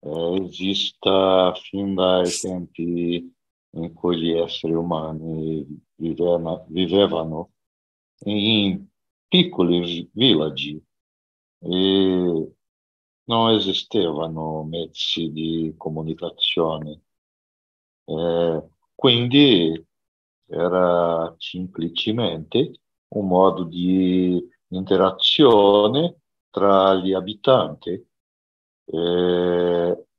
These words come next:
e um modo per informarsi sulle ultime novità.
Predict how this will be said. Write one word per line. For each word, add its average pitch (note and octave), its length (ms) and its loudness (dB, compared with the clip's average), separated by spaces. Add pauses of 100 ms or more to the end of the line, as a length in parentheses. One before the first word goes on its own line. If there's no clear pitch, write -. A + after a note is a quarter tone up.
(100)
e C#3 80 4
um G3+ 120 4
modo C3 540 6
per F#2+ 560 4 (540)
informarsi G2 1600 -2 (380)
sulle G2+ 1300 4 (580)
ultime G2 580 0
novità. F2+ 680 -2